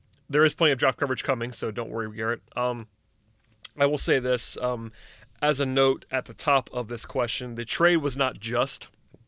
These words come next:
Bruno for the thirty-fourth pick this year. The Hawks sent the fifty, number fifty-seven pick last year, which became Jordan Bone as part of the deal. Um, but still, it's an interesting question because the Hawks, um, did trade up for Bruno in the exact same spot. It was the thirty-fourth pick, and this year it's the thirty-fourth pick,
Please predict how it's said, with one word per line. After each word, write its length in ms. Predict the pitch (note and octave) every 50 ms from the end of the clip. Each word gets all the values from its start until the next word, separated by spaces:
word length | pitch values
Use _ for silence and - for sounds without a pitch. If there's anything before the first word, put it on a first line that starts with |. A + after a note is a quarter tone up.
| _ _ _ _ _ _ _ _ _ _ -
Bruno 440 | D3 A#2 G#3+ A3+ C#3+ C3+ C3+ D3 D3
for 200 | - - D3+ C3+
the 60 | A#2
thirty-fourth 420 | - C#3+ C3+ B2+ - C3 A#2 -
pick 200 | - D3 C#3 -
this 200 | - C#3+ C#3+ -
year. 240 | - D#3 D3+ D#3 D3+ - - - - - - -
The 120 | - B2+
Hawks 240 | C3+ C3+ C3+ - -
sent 180 | - D3+ -
the 60 | C3 B2+
fifty, 180 | - - - -
number 120 | C3 C#3 C3
fifty-seven 440 | - - C3 B2+ - D3 C3+ C3 C3
pick 160 | C3+ A#2+ B2
last 360 | B2 B2 B2 C3 C3+ - -
year, 280 | D3 C#3+ C#3+ D3 C#3+ - _ -
which 220 | C3+ C3 - -
became 300 | - A#2+ - C3+ B2 A#2+
Jordan 300 | A2+ A#2+ B2 A#2 G#2+ A2
Bone 360 | G#2 A#2 A#2+ B2+ C3 C3 C3+ C3
as 140 | A#2+ A2+
part 240 | - - - C3+ C3
of 80 | B2 A2
the 40 | A#2
deal. 460 | G#2 B2 B2 B2+ C3 B2 B2 A#2+ - - - - - - _ -
Um, 280 | C3 C3 A#2+ A2+ - -
but 160 | E3 E3 -
still, 380 | - - E3+ D#3+ D#3+ D#3 C#3+
it's 100 | C#3 C#3
an 60 | - D3
interesting 240 | C3+ - C#3+ C3
question 360 | - - C3+ C3+ - - C#3+ C3
because 220 | A#2+ A#2 A#2+ -
the 80 | A#2+ A2
Hawks, 400 | B2 A#2+ A#2+ - - - - - - - - - - B2
um, 300 | C3 B2 A2+ A2 - -
did 180 | - C3+ C3+ B2
trade 280 | - - D3+ C3+ B2 C3+
up 100 | D#3 -
for 140 | - F3+
Bruno 380 | D3+ D#3 D3+ D3 D3 D3+ D#3 - _ _ _ _ _ -
in 80 | C3
the 80 | B2+ B2+
exact 280 | A#2 A#2+ C3 B2+ -
same 140 | - C#3+ C3
spot. 360 | B2 - - B2+ C3 D3 -
It 40 | B2+
was 120 | B2 A2+ A2
the 40 |
thirty-fourth 380 | - C#3+ B2+ A#2 - C3+ B2 -
pick, 220 | - E3+ F#3+ -
and 100 | B2+ A#2+
this 160 | B2 A#2+ - C#3+
year 80 | C#3
it's 100 | C3+ -
the 80 | - C3
thirty-fourth 220 | B2 - C#3 B2
pick, 140 | C#3+ C#3 -